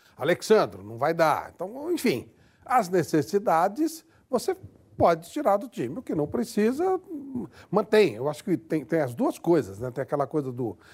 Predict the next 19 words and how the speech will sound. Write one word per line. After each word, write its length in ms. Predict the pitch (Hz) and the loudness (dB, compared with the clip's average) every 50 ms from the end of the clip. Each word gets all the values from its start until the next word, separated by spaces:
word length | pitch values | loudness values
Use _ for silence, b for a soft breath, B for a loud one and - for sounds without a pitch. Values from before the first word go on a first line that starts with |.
| b b | b b
desgaste 540 | - 160 170 - - 147 147 - 180 - 233 | -4 -4 -4 -2 0 2 2 2 2 0 -6
e 20 | 190 | -8
tem 140 | - 220 | -4 -4
aquela 280 | 214 208 214 208 196 175 | -2 0 0 0 0 0
coisa 260 | - 185 175 160 180 | 0 -2 0 0 0
da 100 | 175 180 | 0 0
falta 320 | 165 - 160 151 151 - 190 | 0 0 0 0 0 -2 -6
de 100 | 202 220 | -6 -2
jogo. 400 | 160 156 151 127 98 87 82 - _ _ _ _ _ _ | 0 0 0 0 -2 -6 -12 -20 _ _ _ _ _ _
Então, 120 | _ 170 | _ -6
tem 140 | 180 - 240 | -2 -2 -2
as 80 | 185 123 | -2 2
duas 220 | 135 208 233 226 - | 2 2 0 2 0
coisas 180 | 208 190 185 | 0 0 0
que 60 | 190 | 0
têm 120 | - 190 180 | -4 -6 -6
que 60 | - | -4
ser 140 | - 208 208 | -4 -4 -4
pensadas. 760 | 208 247 247 - - - 135 113 98 - - 65 - - - | -2 -4 -6 -4 -2 -2 -2 -2 -4 -8 -14 -18 -18 -20 -20